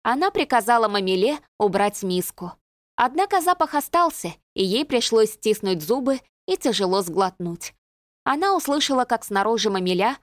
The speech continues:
разговаривает с Жефруа. Мгновением позже, без её разрешения, он вошёл в палатку.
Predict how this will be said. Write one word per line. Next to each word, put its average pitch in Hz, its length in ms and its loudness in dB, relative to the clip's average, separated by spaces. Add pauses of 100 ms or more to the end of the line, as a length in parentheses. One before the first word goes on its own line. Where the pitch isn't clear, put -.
(120)
разговаривает 190 760 0
с 185 80 -4
Жефруа. 180 680 0 (420)
Мгновением 262 760 2
позже, 311 420 -2 (120)
без 220 240 2
её 240 200 2
разрешения, 294 840 0 (240)
он 381 180 2
вошёл 254 380 2
в - 100 -18
палатку. 180 600 -2